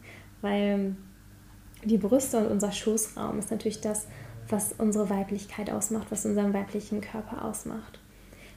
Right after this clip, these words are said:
Wenn du dich intuitiv mehr zu deinen Brüsten hingezogen fühlst, kannst du auch bei deinen Brüsten anfangen. Gleiches Prinzip, einfach die Hände da halten,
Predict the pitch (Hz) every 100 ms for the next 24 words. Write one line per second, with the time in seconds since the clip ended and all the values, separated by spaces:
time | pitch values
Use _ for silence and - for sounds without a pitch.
0 | - 220 220 226 220 208 202 208 - 233
1 | 233 220 214 - 247 233 220 214 214 -
2 | - 214 208 214 220 - 220 202 247 240
3 | 240 254 233 - - - - 220 - -
4 | - 226 226 226 247 - - 226 - 226
5 | 220 220 233 262 294 285 - 247 233 -
6 | 226 233 233 - - - - 339 - 262
7 | - 226 254 254 254 - 220 220 220 214
8 | 214